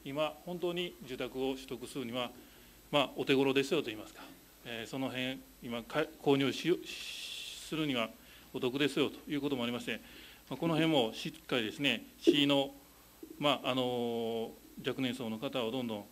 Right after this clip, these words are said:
取り入れていただくきっかけにはなると思いますので、そのあたりもよろしくお願いしたいと思いますし、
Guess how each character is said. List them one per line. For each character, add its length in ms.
取 160
り 60
入 40
れ 60
て 140
い 100
た 100
だ 140
く 240
き 120
っ 20
か 120
け 80
に 120
は 80
な 100
る 80
と 60
思 120
い 40
ま 100
す 80
の 80
で、 220
そ 120
の 80
あ 60
た 80
り 80
も 140
よ 60
ろ 100
し 80
く 100
お 60
願 180
い 60
し 40
た 80
い 60
と 80
思 160
い 20
ま 120
す 80
し、 100